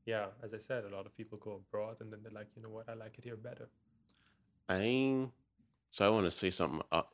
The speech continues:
Speaker 2: regarding that. I wanna see what you think about it.
Speaker 1: Yeah.
Speaker 2: Okay. At first, I would have been like,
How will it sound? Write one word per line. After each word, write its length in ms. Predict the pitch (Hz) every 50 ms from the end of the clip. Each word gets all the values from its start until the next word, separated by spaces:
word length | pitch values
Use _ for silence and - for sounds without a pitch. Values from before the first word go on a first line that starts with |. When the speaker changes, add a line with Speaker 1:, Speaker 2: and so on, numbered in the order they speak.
| -
Speaker 2:
regarding 380 | 85 82 80 80 76 78 80 80
that. 160 | 80 78 76
I 60 | 80
wanna 200 | 82 82 80 76
see 240 | - - - 87 80
what 200 | 80 78 78 -
you 280 | - 76 76 76 78 - _ _ -
think 180 | - 82 - -
about 260 | 69 71 - - -
it. 120 | - - - _ - _ - -
Speaker 1:
Yeah. 200 | 107 101 98 95 - _ _ _ _ _ -
Speaker 2:
Okay. 280 | 87 82 - - 69 - - - _ _ _ _ _ _ _ _ _ _ _ _ _ _ _ _ _ _ -
At 140 | - 98 95
first, 440 | - - - - 151 160 151 - - -
I 100 | 92 92
would 140 | 87 85 78
have 160 | 71 71 -
been 240 | 76 73 73 76 73
like, 600 | 71 - 50 50 50 - - - - - -